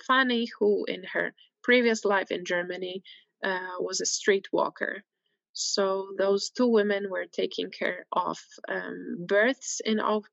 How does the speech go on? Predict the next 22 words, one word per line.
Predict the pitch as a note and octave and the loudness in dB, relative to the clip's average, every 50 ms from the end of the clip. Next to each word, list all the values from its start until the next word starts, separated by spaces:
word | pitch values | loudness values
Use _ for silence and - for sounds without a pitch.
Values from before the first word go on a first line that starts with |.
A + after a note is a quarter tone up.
| _ - | _ 0
Auschwitz | G3 G#3 G#3+ A3+ - - - A3 G#3+ - - - | 0 2 2 0 -4 -4 -4 -6 -4 -4 -6 -6
until, | G3 F#3+ F#3+ - G#3 F3+ F3+ F#3 G3 _ _ _ _ _ _ _ _ _ _ _ _ _ _ _ _ _ - - _ _ _ - | -4 -6 -6 -4 -4 -4 -4 -4 -10 _ _ _ _ _ _ _ _ _ _ _ _ _ _ _ _ _ -20 -20 _ _ _ 0
until, | G3 F#3+ F3+ F3 - F#3 F3+ F3+ E3+ E3 F3 G3 _ _ - _ _ _ _ _ - | 0 0 0 -2 -4 -2 0 0 2 0 0 -2 _ _ -20 _ _ _ _ _ -4
um, | - F#3+ G2 F#2+ F#2+ - F2+ F2+ F2+ F#2 F#2 G2+ B1+ B1+ - - - - - - _ _ _ - - | -2 -2 0 0 0 0 0 -2 -4 -4 -4 -4 -4 -4 -6 -8 -10 -12 -14 -18 _ _ _ -4 -2
until | F#3+ F#3+ F#3+ F#3+ - F#3 - F3+ F3 - - - - | -2 -2 -2 -8 -4 -2 -2 -2 -2 -4 -8 -10 -8
Stanisława | - - - - F#3+ F#3+ F#3+ F#3 - - F#3+ F#3+ F3 F3 - | -6 -6 -4 -2 -2 -4 -4 -4 -2 -2 -2 -2 0 -4 -2
Leszczyńska | - F#3 - - - G#3 G#3 - - - - - | -2 -2 -2 -2 -2 -2 -2 -2 -2 -4 -2 -2
arrived | - F3+ F#3 F#3+ G3 G#3 G#3+ A3 - _ | 0 2 4 4 4 4 2 -2 -6 _
there. | - A#3+ B3+ C#4 C#4+ C#4 _ _ _ _ - - - - _ _ _ _ _ _ - | 2 4 4 4 2 0 _ _ _ _ -20 -20 -20 -20 _ _ _ _ _ _ 0
And, | G#3 G#3+ G#3+ A3 A3 A3+ G#3+ G#3 | 2 2 4 4 4 2 4 6
uh, | G3+ G3+ G3 F#3+ F#3+ G3 F#3 - | 4 6 6 4 2 0 0 0
of | G3+ G#3 - - | 0 -2 -2 0
course, | - A3+ A3 A3+ A3+ - | 4 4 4 4 4 2
they | - F#3+ F#3 | 0 0 0
would | F#3+ F#3+ F#3+ G3 - _ - | 2 0 -2 -2 -4 _ 2
perform | G#3 G3+ F#3 F#3+ F#3+ - - - G3+ G3+ G#3 G#3 G#3+ G3 | 2 4 4 4 0 -4 2 6 6 6 6 6 2 -2
their | F3+ F3 F3+ | -2 -2 -2
duties, | - - F3+ F#3+ G3 G3 - - - F#3+ F#3 - - - - | -4 -2 0 0 0 0 0 -2 -2 0 -2 -2 -6 -6 -4
uh, | - F#3 F3+ F3+ F3+ F3+ F3+ - - | -4 -4 -4 -4 -8 -12 -14 -4 -2
in | G3+ F#3+ F#3 | -2 -2 0
line | F3+ F3+ F3 F3 F#3 F#3+ F#3+ F#3+ G3 - - - - | 0 0 0 0 0 -2 -2 -4 -6 -6 -6 -2 -2
with | E3+ - - E3+ | 0 0 0 -4